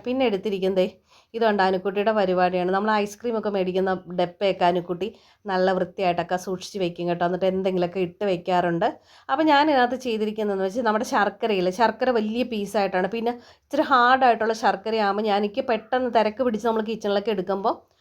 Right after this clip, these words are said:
ആ, ഇങ്ങനെ കട്ട് ചെയ്യാൻ ഭ-, നുറുക്കിയെടുക്കാൻ ഭയങ്കര പാടാട്ടോ. അപ്പോൾ ഞാനിങ്ങനെ പൊട്ടിച്ചിട്ട്, ആ,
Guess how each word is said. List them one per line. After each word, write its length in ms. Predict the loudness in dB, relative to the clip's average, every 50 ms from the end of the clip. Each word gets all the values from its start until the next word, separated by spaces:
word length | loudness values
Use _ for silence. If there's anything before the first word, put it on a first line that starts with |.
| _ _ _ _ _ _
ആ, 100 | 0 2 4 4 6 4 4 2
ഇങ്ങനെ 260 | 0 0 0 0 0 2
കട്ട് 300 | 0 0 -2 0 0 2
ചെയ്യാൻ 220 | 2 4 4 4
ഭ-, 100 | 6 4 4 4 2 -2 -2 0
നുറുക്കിയെടുക്കാൻ 560 | 0 -2 -2 0 -2 0 0 2 2 2 2
ഭയങ്കര 300 | 2 -2 -2 -2 -4 -4 -2
പാടാട്ടോ. 440 | 0 2 2 4 4 2 2 2
അപ്പോൾ 160 | 0 -2 0 0
ഞാനിങ്ങനെ 420 | 0 2 2 2 2 2 0 0 -2
പൊട്ടിച്ചിട്ട്, 680 | -2 -6 -6 -6 -8 -10 -10 -8 -8 -8 -6 -6 -8 -8 -8 -10 _ _ _ _ _ _ _ _ -4
ആ, 100 | 0